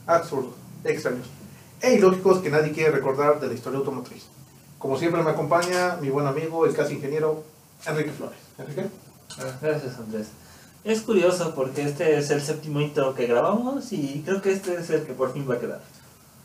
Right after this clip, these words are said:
Speaker 1: Me parece perfecto, suena bien y tiene estilo. Si bien en este podcast vamos a hablar sobre, como dije, eventos extraños, hablaremos de eventos que si bien afectaron mucho a las personas,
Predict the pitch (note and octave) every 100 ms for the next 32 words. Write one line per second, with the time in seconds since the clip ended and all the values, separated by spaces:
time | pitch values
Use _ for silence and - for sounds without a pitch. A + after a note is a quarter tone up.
0 | - A#3+ B3+ G3 C#3+ C#3+ C3 D3 C#3 F#3+
1 | G3+ - C#3+ B2+ C#3+ F3+ F3+ D3+ C#3+ C#3+
2 | - - - - - - - - - -
3 | - - - - - - - F#3+ B3+ C4+
4 | B3+ A3 A3 G#3+ G#3 G3 F3+ F#3 F3+ C#3+
5 | D3+ D3 C3 B2 A#2 C3 B2+ C3 C3 -
6 | - - C3+ D#3+ D#3+ D3+ - F3 E3+ E3+
7 | D#3+ C#3+ D#3 F3+ E3 D3 D3+ D#3+ A#2+ -
8 | B2+ B2+ B2 C#3+ D3 D#3 - - - B2+
9 | C#3 F3 E3+ E3+ E3+ E3+ E3+ F#3 F3+ F3+